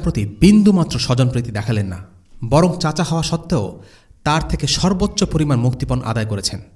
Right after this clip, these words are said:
শুধু তাই নয়, আব্বাসকে তার নিজের, তার দুই ভাতিজা আর আব্দুল মুত্তালিবের আরেক সদস্যের জন্য মুক্তিপণ আদায় করতে হয়েছিল। আল আব্বাস পরবর্তীতে মুসলিম হন। বদরের পর তিনি মক্কায় ফিরে গিয়ে রাসূলুল্লাহ সাল্লাল্লাহু আলাইহি ওয়াসাল্লামের গুপ্তচর হিসেবে কাজ করতে থাকেন।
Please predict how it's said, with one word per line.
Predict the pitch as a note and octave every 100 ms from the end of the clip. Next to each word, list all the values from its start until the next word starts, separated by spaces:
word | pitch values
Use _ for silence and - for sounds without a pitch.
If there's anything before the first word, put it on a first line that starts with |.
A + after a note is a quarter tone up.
| _
শুধু | - E3+
তাই | E3+ F3+
নয়, | C3 F2 - - _ - _ -
আব্বাসকে | D#3+ G#3+ G3+ G3
তার | E3 C3
নিজের, | D3 D#3+ D#3 D#3+ D#3+
তার | A#2+ A2
দুই | C#3
ভাতিজা | - B2+ D3+ D#3 D3+
আর | D3 A#2
আব্দুল | A2 D3+ D3
মুত্তালিবের | D3 D3 C3+ B2+ B2+ C3+
আরেক | F#3 F3+
সদস্যের | - D#3 D#3 D#3
জন্য | C#3 E3 D#3 A2 G#2+ - - -
মুক্তিপণ | A#2+ C#3 C#3 D3+ C#3
আদায় | B2+ A2 A2
করতে | A2 G#2+
হয়েছিল। | A2 A2+ A#2+ F2+ - - _ _ _ _ _ _ _ - -
আল | C#3
আব্বাস | B2 E3+ F3+ F#3 B2+ -
পরবর্তীতে | C#3 E3 D#3+ E3+ - C#3
মুসলিম | A#2+ B2 C#3 A2
হন। | G#2 D#2+ - - _ _ _ _ _ _ _ _ A2+
বদরের | B2+ E3 A3 A3+
পর | G#3+
তিনি | G#3 E3
মক্কায় | A#2+ D3 - F3+
ফিরে | - E3
গিয়ে | F3+ C#3
রাসূলুল্লাহ | G#2+ A#2 D#3 D3+ D3
সাল্লাল্লাহু | C#3 C3+ B2+ B2
আলাইহি | B2 C3 C#3
ওয়াসাল্লামের | D3 E3+ D#3 A2
গুপ্তচর | A2 D#3 - - F#3 F3+
হিসেবে | C3+ - D3 A2
কাজ | G#2+ A#2 -
করতে | A#2 A2
থাকেন। | G#2+ G#2